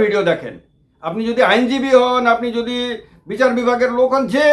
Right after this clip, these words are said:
কোনো ক্ষেত্রের লোক হন, আপনি যদি সাধারণ নাগরিক হন,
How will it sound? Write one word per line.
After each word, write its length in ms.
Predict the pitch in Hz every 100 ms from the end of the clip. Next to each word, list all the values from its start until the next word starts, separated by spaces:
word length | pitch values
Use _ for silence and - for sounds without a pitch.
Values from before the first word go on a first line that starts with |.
| 294
কোনো 180 | 277 294
ক্ষেত্রের 380 | 277 269 262 247
লোক 180 | 208 160
হন, 120 | 151
আপনি 220 | 170 226
যদি 200 | 220 226
সাধারণ 380 | 185 208 220 247
নাগরিক 400 | 214 196 226 220 147
হন, 140 | 135